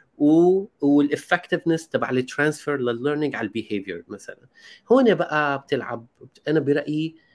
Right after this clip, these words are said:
يعني، في، في جاب وفي اوبورتونيتي إنه الواحد ممكن يطور هاي القصة. مو هدف إنه نعملها بهدف مصاري، هدف إنه فعلا نحن enjoy it كبروسس، يعني. بنرجع لفكرتك بس،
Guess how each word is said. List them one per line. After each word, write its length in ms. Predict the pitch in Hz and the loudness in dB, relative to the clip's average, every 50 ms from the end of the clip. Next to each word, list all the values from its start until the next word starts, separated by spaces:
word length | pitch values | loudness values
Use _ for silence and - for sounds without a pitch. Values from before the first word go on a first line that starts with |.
| _ _ _ _ _ _ | _ _ _ _ _ _
يعني، 200 | 127 110 113 120 | -4 -2 0 -2
في، 320 | 120 - - 170 160 123 120 _ | -2 -2 -4 -6 -6 -6 -10 _
في 240 | _ _ - - 165 | _ _ -6 -4 -4
جاب 440 | 143 127 143 139 147 170 202 214 - _ _ _ | -2 0 0 0 2 0 -2 -4 -8 _ _ _
وفي 280 | - 117 - - 156 - | -12 -8 -6 -6 -4 -4
اوبورتونيتي 720 | 123 123 127 - - - - 143 139 131 127 - 120 117 | -4 -4 -6 -8 -10 -8 -4 -2 -2 -2 -2 -4 -6 -4
إنه 120 | 113 110 | -2 -2
الواحد 320 | 107 107 113 110 - - 110 | -2 -2 -4 -6 -6 -6 -6
ممكن 300 | 110 107 - - 107 101 | -6 -6 -4 -6 -6 -6
يطور 420 | 95 - - 92 90 92 95 92 | -8 -8 -8 -8 -8 -6 -8 -8
هاي 140 | 90 85 95 | -10 -10 -14
القصة. 380 | 92 87 - - - - - - _ - - - _ - | -16 -16 -16 -12 -10 -12 -12 -12 _ -20 -20 -16 _ 2
مو 200 | 139 170 214 208 | 4 6 6 6
هدف 400 | 175 180 175 185 170 - - - 131 | 6 4 2 2 2 0 -2 -4 -2
إنه 160 | 131 131 131 | 0 0 2
نعملها 380 | 131 131 113 127 143 147 143 | 2 0 2 0 0 0 0
بهدف 420 | 127 123 113 127 127 131 127 - - | 0 -2 -4 -4 -6 -6 -6 -6 -8
مصاري، 440 | 117 - - 139 139 151 170 160 139 | -6 -4 -2 -2 0 0 -2 -4 -4
هدف 220 | 135 147 143 - | -6 -6 -6 -6
إنه 140 | 127 123 127 | -6 -6 -6
فعلا 260 | - 131 127 127 123 | -8 -8 -6 -4 -4
نحن 260 | 120 117 120 - - | -4 -6 -6 -6 -6
enjoy 580 | 117 113 113 117 110 110 127 131 135 135 139 135 | -4 -4 -4 -4 -4 -2 -2 -2 -2 -2 -4 -4
it 140 | - - - - _ | -8 -12 -20 -20 _
كبروسس، 640 | - - - - - 110 101 - - - - - - - | -16 -16 -14 -8 -8 -8 -8 -8 -12 -20 -20 -20 -20 -20
يعني. 160 | 92 78 - _ _ _ _ - - - - - _ _ _ _ _ _ _ | -20 -20 -20 _ _ _ _ -20 -20 -20 -20 -20 _ _ _ _ _ _ _
بنرجع 440 | - 185 190 208 240 226 202 190 143 | 2 2 4 4 4 4 4 2 2
لفكرتك 580 | 139 135 - - - - - - - 110 - - | 0 -4 -6 -6 -8 -8 -8 -6 -8 -12 -8 -6
بس، 180 | 110 107 - | -8 -8 -8